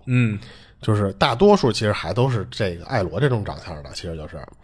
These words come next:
Speaker 1: 哦。
Speaker 2: 只是说有一些人可能会就跟钢铁侠似的那么着出来。
Speaker 1: 啊，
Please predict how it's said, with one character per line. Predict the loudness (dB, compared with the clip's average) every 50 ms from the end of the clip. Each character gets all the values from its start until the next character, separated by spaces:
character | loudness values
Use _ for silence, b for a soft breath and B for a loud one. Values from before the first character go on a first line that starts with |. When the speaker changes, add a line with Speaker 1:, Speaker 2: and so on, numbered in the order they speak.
| b b b b
Speaker 1:
哦。 | -4 -4 -2 0 0
Speaker 2:
只 | 0 0 2
是 | 4 4 4 6
说 | 6 6 6 6 6
有 | 4 2 0 -2 -4 -8
一 | -6
些 | 2 4 6 6
人 | 6 4 2
可 | -2 -4 -6
能 | -4 -2
会 | 0 2 2 2
就 | 0 2
跟 | 4 4 4 4
钢 | 4 4 4 4
铁 | 4 4
侠 | 2 -2 0 2 4
似 | 6
的 | 6
那 | 6 6
么 | 4 2
着 | 0 -2 -2
出 | 0 2
来。 | 2
Speaker 1:
啊， | 2 2 0 -2 -6